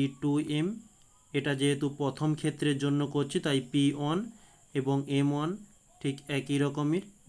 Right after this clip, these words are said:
দ্বিতীয় ক্ষেত্রে পি টু স্কয়ার বাই টু এম টু। তো এখানে পি ওয়ানের মান রয়েছে পি, স্কয়ার যেমন ছিল স্কয়ার দিলাম, টু into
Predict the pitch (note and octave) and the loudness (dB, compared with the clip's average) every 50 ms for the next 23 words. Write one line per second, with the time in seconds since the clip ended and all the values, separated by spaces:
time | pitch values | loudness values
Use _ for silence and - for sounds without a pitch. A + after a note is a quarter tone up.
0 | B2+ A#2+ C#3 C3 - C#3+ C#3+ C#3+ C#3+ D#3+ F#3+ - - - - _ _ _ _ _ | -4 -2 -2 -2 0 0 0 2 2 0 -2 -6 -10 -18 -20 _ _ _ _ _
1 | _ _ _ - - C#3+ C#3 - D3 C#3+ C#3+ C#3 C#3+ - - _ _ _ _ _ | _ _ _ -8 -6 -6 -4 -2 -2 0 0 -2 -4 -8 -14 _ _ _ _ _
2 | _ - D3 C#3+ C#3+ C#3 C#3+ - D3+ D3 D3+ E3 F#3+ G3+ - - - - - - | _ 0 0 2 0 0 -2 -2 0 0 0 0 -2 -4 -10 -18 -20 -16 -12 -12
3 | - - - D3+ C#3 C#3 D3 E3 G3 A#3 - - - - - D3 B2+ C3+ C3+ C3 | -12 -6 -2 0 0 2 2 0 -2 -4 -10 -16 -20 -16 -14 -6 -2 0 2 2
4 | C3 C3 C3 C3+ C3+ - - D3+ D3 D3+ F3+ A#3 A#3 - - - - - - - | 2 0 -2 -6 -10 -6 -2 0 2 2 2 0 -2 -6 -16 -20 -20 -20 -20 -20
5 | - - - - - - D3 C#3 C#3 C3+ B2+ - - B2 A2+ - - - - - | -20 -20 -20 -20 -8 -2 2 4 4 4 2 0 -2 -4 -4 -4 -8 -16 -20 -20
6 | - - - - - - - - D3+ D3+ C#3+ C#3 D#3+ D#3+ D#3+ D3 D3+ - D#3 D#3 | -20 -20 -20 -20 -20 -10 -4 0 2 2 2 2 2 2 2 2 2 4 6 6
7 | D#3 D#3+ D#3+ D3+ D3 D3 D3+ D3+ D#3 D#3 D#3 D3+ D3+ - - - - - - C#3 | 6 4 4 2 0 2 4 4 4 4 4 2 0 -4 -10 -16 -16 -6 -2 0
8 | C#3 C#3 C#3+ D3 D3 D3+ C#3+ D3 D3 D3 C#3 C#3+ - D#3 D3 D3 - - C#3+ D3+ | 2 2 4 2 2 2 4 4 4 4 2 2 2 0 0 0 0 2 2 2
9 | F#3 A3 - - - - - - - - - - - - - - - - C#3 C3+ | 2 0 -4 -10 -20 -20 -20 -20 -20 -20 -20 -20 -16 -10 -8 -8 -6 -2 0 2
10 | C3+ C#3 C#3 C3 C3 C#3+ C#3 C#3+ C#3+ C#3 C#3 C#3+ C#3 C#3+ C#3 C#3+ - C#3+ C#3 C3+ | 2 2 2 2 2 2 2 2 2 2 2 0 0 0 -2 -2 -2 0 0 2
11 | C3+ C3+ C3 C#3 C3+ C#3+ D3 E3 G3 - - - - - - D#3+ D3+ D3+ D3+ D3 | 2 2 2 0 0 0 -2 -4 -4 -8 -12 -18 -20 -6 -2 0 2 2 2 2
12 | C#3+ C#3 C#3+ C#3 C#3 D3+ E3 | 2 2 2 2 2 2 0